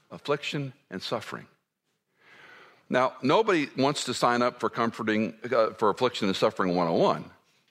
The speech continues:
When Paul's call to apostleship occur-, occurs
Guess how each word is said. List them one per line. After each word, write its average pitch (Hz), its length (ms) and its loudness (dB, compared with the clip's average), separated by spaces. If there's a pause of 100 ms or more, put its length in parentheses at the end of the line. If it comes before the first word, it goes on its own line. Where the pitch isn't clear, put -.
(160)
When 107 240 0
Paul's 151 580 2
call 131 280 4
to 110 120 0
apostleship 127 640 0
occur-, 185 300 -4
occurs 113 680 0